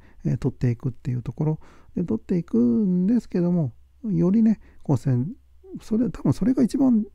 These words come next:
やりやすいと思うんですよ。ここですね。単純な積み重ねで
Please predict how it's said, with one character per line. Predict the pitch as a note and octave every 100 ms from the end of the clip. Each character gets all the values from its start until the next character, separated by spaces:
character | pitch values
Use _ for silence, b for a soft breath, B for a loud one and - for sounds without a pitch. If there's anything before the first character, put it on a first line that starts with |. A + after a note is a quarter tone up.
| -
や | - E3
り | A3
や | C4+
す | -
い | B3
と | D3+
思 | A#2+
う |
ん |
で |
す | -
よ。 | G#2+ - b b b -
こ | -
こ | C#3+
で | B3
す | D#3+
ね。 | C#3+
単 | C3+ C3+ D3+
純 | D3+ D#3+
な |
積 | E3+ -
み | D#3+
重 | F3 F3+ G3
ね | G#3
で | G#3+